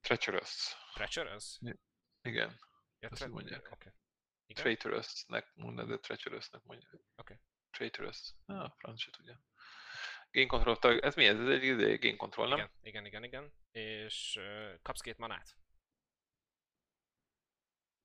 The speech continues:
Speaker 1: Miért is jó az nekem?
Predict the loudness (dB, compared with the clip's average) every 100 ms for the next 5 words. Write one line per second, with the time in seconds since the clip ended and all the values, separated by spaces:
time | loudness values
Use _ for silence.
0 | _ _ _ _ _ _ _ _ _ _
1 | -2 0 0 -4 -6 -4 -2 -2 -6 -10
2 | -12